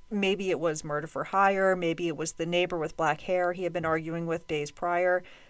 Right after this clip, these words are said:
Some will say Cassandra drugged him with Benadryl and then beat the shit out of him and destroyed his apartment. The bondage handcuffs found near Brandon are, is what is triggering that thought for me. As of now,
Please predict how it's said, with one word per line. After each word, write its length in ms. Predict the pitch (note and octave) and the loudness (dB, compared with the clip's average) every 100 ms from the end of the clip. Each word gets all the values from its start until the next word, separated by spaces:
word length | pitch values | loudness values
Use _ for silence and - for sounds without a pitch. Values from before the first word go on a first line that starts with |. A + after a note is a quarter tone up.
| - - | -20 -14
Some 260 | - G#3+ G#3 | 0 2 2
will 100 | G3+ | -2
say 360 | - E3+ D#3+ | 2 2 0
Cassandra 640 | - D#3+ E3+ D#3 D#3 D3 C#3+ | -4 -4 -2 -4 -4 -6 -2
drugged 380 | F3+ F#3 G3+ | 6 6 6
him 120 | G3+ F3+ | -4 -4
with 160 | D3+ | -4
Benadryl 520 | G3 G#3 G3+ G3 G3 | -2 -2 -2 0 2
and 60 | F3+ | 2
then 120 | D3+ | -2
beat 180 | D#3 E3+ | -4 -6
the 60 | E3+ | -4
shit 220 | - F3+ | 0 4
out 180 | F3+ F3+ | 4 4
of 80 | |
him 160 | F#3 F3+ | 2 0
and 100 | D3 | -2
destroyed 380 | - - E3+ D#3+ | -4 -2 -2 -2
his 100 | D3+ | -6
apartment. 680 | - D3+ D3+ F#3 A3+ A#3 A3 - - - - - | -6 0 0 2 2 2 -2 -20 -20 -20 -20 -2
The 100 | A#3 | 0
bondage 480 | A3 F#3+ G#3+ A3+ A#3+ | 4 4 4 4 0
handcuffs 560 | A#3 A3+ A3 A#3 A3+ - | 0 -2 -2 -4 -2 -4
found 280 | G3+ G3 G3+ | 0 0 0
near 160 | G3 | -4
Brandon 460 | F3 F3+ F#3 G3+ F#3 | -2 -4 -2 -4 -4
are, 260 | E3 D#3 D3 | -2 -2 -2
is 180 | D#3+ - - - - | -8 -12 -20 -20 -10
what 280 | F3 E3+ | 0 0
is 160 | D#3 D#3 | 0 -8
triggering 380 | - E3 D#3 D3+ | -6 -4 -6 -4
that 200 | C#3+ - | -4 -4
thought 240 | C#3+ C#3+ | -6 -6
for 140 | - C#3 | -10 -12
me. 380 | D#3 - - - - - - - - - - - - - - - - - | -10 -10 -12 -18 -20 -20 -20 -20 -20 -20 -20 -20 -20 -20 -20 -20 -20 4
As 220 | G#3+ A3 | 6 8
of 160 | C4+ A#3 | 6 4
now, 560 | F#3+ D#3+ D3+ E3+ G3 | 0 4 6 6 4